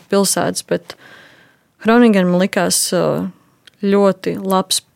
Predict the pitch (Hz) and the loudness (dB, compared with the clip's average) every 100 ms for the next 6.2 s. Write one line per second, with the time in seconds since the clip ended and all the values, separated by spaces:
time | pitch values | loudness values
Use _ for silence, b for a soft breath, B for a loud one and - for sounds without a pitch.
0 | _ 196 190 180 - - 185 180 175 147 | _ -2 0 -2 -4 -6 -4 -4 -4 -4
1 | 202 - 185 185 190 165 175 - - - | -6 -6 -6 -6 -4 -6 -6 -10 -10 -4
2 | 190 185 - - 196 220 226 _ b b | -2 -2 -4 -6 -6 -6 -8 _ b b
3 | b b b b b 196 180 175 _ _ | b b b b b 0 0 0 _ _
4 | _ _ 226 - 190 185 185 185 175 - | _ _ -20 -12 -6 -2 0 0 0 2
5 | 226 175 - - 165 - 170 175 175 165 | 2 2 -4 -8 -10 -8 -6 -6 -8 -10
6 | - | -14